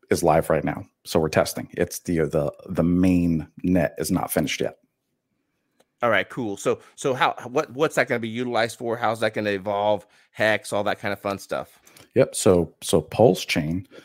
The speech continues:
Speaker 1: is a, a fork of Ethereum that's coming soon.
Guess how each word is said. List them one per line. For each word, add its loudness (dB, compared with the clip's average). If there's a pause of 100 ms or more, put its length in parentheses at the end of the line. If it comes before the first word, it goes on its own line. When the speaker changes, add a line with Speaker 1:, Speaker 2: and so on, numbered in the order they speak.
(340)
Speaker 1:
is 6
a, 4
a 0
fork -2 (160)
of 2
Ethereum 0 (560)
that's 2
coming 2
soon. -2